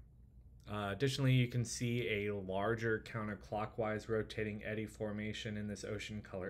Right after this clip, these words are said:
imagery shown here. This larger counterclockwise rotation, uh, is bringing some of this bluer and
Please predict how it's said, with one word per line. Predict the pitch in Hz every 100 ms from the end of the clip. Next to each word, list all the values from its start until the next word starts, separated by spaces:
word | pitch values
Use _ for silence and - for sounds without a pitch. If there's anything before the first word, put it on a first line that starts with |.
| -
imagery | 120 117 120 113
shown | 104 95 87 92
here. | - 147 143 139 131 - - - - - - - - - - - - -
This | 107 120 117 - -
larger | 107 120 131 127 123 117
counterclockwise | 123 117 117 - 110 - 110 104
rotation, | 113 - 113 107 - 117 110 110 - - - 104
uh, | 95 98
is | 101
bringing | - 107 110 104
some | 117
of | 110
this | 101 -
bluer | - 113 131 131 123 117 110 - - - - - - - - - - - - -
and | 107 101 98 98